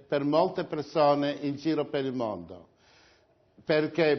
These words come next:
Paolo Savona è conosciuto come una persona coerente, di grande capacità.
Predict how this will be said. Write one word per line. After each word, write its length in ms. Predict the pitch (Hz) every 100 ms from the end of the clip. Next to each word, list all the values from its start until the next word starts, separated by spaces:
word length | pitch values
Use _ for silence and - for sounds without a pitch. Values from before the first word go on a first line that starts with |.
| 147
Paolo 320 | 175 202 208
Savona 760 | 202 170 151 135 131 131 135
è 140 | - 147
conosciuto 640 | 165 160 156 202 202 196
come 200 | 160 147
una 80 | 139
persona 680 | 147 139 180 160 139 135 -
coerente, 1040 | - 175 151 139 117 107 - 143 185 190 - _ _ _
di 160 | 127 143
grande 360 | 170 - 196
capacità. 840 | 196 175 170 - 160 - 123 - -